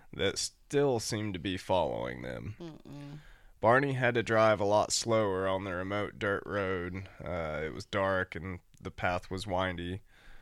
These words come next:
Speaker 1: The object that they were watching seemed to cha-, uh, be catching up to them 'cause they had to drive slower. Uh, it flew erratically and seemed to stop and hover over a little restaurant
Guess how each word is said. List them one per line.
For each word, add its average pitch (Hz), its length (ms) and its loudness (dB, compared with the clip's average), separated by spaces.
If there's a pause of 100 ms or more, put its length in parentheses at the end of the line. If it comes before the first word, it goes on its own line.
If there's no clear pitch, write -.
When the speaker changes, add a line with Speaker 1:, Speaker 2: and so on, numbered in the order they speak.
(180)
Speaker 1:
The - 80 0
object 123 560 4
that 104 140 -4
they 110 140 4
were 107 180 2
watching 104 540 4
seemed 120 340 -4
to 82 80 -4
cha-, - 500 -6
uh, 87 400 -2 (240)
be 110 140 -2
catching 123 480 0
up 123 180 2
to 107 100 -4
them 87 380 -8 (160)
'cause 104 200 -8
they 98 120 0
had 104 160 0
to 95 80 -2
drive 104 380 2
slower. 82 560 -4 (360)
Uh, - 420 -4 (760)
it - 180 -2
flew 170 320 8
erratically 127 880 6
and 104 180 -2
seemed 127 260 -2
to 104 80 0
stop 104 580 4
and 95 160 -4
hover 101 560 2
over 98 260 0
a 92 120 2
little 135 340 0
restaurant 101 760 2